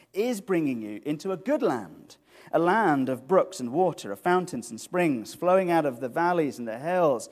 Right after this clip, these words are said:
a land of wheat and barley, of vines and fig trees and pomegranates," food talk in a wilderness, "a land of olive trees and honey, a land in which you will eat bread without scarcity, in which you will lack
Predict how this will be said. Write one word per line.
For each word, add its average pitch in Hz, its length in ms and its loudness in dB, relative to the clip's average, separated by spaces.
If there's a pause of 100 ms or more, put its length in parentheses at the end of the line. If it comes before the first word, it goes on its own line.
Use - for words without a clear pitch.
(220)
a - 40 -4
land 165 200 2
of 135 100 -2
wheat 180 400 -2
and 135 180 -4
barley, 175 440 2
of 113 120 -6
vines 165 400 0
and 120 160 -8
fig 196 220 -6
trees 123 300 -8
and 110 160 -12
pomegranates," 165 800 -4
food 262 440 -6
talk - 480 -14 (1120)
in 131 100 -10
a 117 60 -10
wilderness, 104 760 -12 (920)
"a 160 80 2
land 202 320 4
of 170 80 4
olive 190 360 8
trees 123 440 -4
and 104 100 -10
honey, 143 520 0 (260)
a - 60 0
land 190 360 4
in 175 140 2
which 165 220 0
you 165 80 0
will 156 100 4
eat 160 220 -4
bread 165 300 -2
without 160 420 0
scarcity, 107 880 -6 (220)
in 131 180 -6
which 165 320 -6
you 160 320 -8
will 143 400 -2
lack 127 380 -8